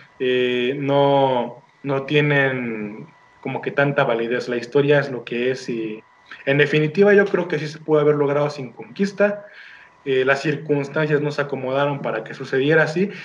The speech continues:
Y hay que tener algo bien presente, que incluso si en algún momento la conquista se hubiera llevado a cabo sin agresión de por medio,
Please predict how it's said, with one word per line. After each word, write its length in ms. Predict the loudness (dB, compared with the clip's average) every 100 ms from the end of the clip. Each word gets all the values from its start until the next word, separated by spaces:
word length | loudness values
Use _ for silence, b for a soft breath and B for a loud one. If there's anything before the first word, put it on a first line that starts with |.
| B B _ 0
Y 440 | 4 6 4 2 4
hay 120 | 2
que 100 | 4
tener 240 | 2 4 4
algo 180 | 6
bien 180 | 4 2
presente, 500 | 2 2 2 -2 -4
que 100 | -4
incluso 440 | -6 -2 0 4 2
si 440 | 2 -4 -4 -4
en 140 | -2 0
algún 220 | 2 0
momento 420 | 0 -2 0 2
la 180 | 2 0
conquista 460 | -4 -6 -8 -8
se 120 | -8 2
hubiera 200 | 2 4
llevado 320 | 2 2 2
a 100 | 2
cabo 240 | 2 2
sin 200 | 2 -4
agresión 440 | -4 -6 -6 -2 0
de 80 |
por 220 | 0 -2 -2
medio, 420 | 0 0 -2